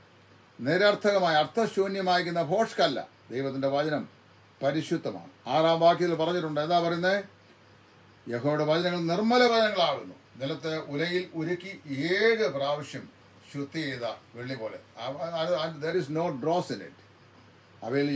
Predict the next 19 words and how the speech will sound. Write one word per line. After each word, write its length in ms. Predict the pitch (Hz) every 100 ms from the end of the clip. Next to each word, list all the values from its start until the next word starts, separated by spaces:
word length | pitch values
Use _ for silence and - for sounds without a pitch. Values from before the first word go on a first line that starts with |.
| 139
യാതൊരു 460 | 165 180 185 170 143 135
കീടങ്ങളും 500 | 165 180 165 139 117
പിന്നെ 240 | 113 120 123 - _ _ 117
ഇല്ലെന്ന് 260 | 120 113
അതിൻ്റെ 180 | 95 87
അർത്ഥം. 180 | - - - _ _ _ - 131 185
ദൈവത്തിന്റെ 540 | 262 285 277 269 247 226 196
വചനം 480 | 220 247 254 233 - 170
വിശ്വസിക്കുന്നു 680 | 196 240 247 247 233 240 240
എന്ന് 100 | 226 202
പറയുന്ന 300 | 196 208 208 190
വിശ്വാസികൾ 680 | 196 - 240 247 247 247 233
കീടങ്ങളുണ്ടായിരിക്കാം, 920 | 190 185 208 202 180 139 123 110 - - - _ _ _ - - - - - - - _ - 113
പക്ഷേ 200 | 117 123 123
ദൈവത്തിന്റെ 400 | 143 156 151 143 135
വചനത്തിൽ 400 | 139 165 165 151 117
കീടം 280 | 139 165 190 - - - _ 107 104
ഇല്ല. 300 | 92 - - - _ _ - - _ _ - - - - - - - - - - - - - _ - - - - - - _ - 220
എന്നാൽ 200 | 226